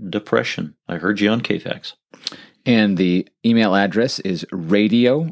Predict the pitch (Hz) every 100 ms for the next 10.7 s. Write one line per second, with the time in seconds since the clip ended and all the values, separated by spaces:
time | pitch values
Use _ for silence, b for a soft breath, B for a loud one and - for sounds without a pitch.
0 | - - - - - 113 - 110 98 80
1 | 101 104 107 - 117 - 95 92 - 98
2 | 107 110 80 - 82 90 90 92 90 90
3 | 87 - - 98 - 87 85 82 85 82
4 | - 82 - - _ - - - - 135
5 | 143 _ _ _ _ _ - 92 - 92
6 | B B B B B B - 147 131 -
7 | _ _ - 139 139 131 127 123 101 101
8 | 117 - 101 82 80 - - _ _ _
9 | _ _ _ _ _ _ _ - 107 120
10 | 110 - 156 170 120 110 101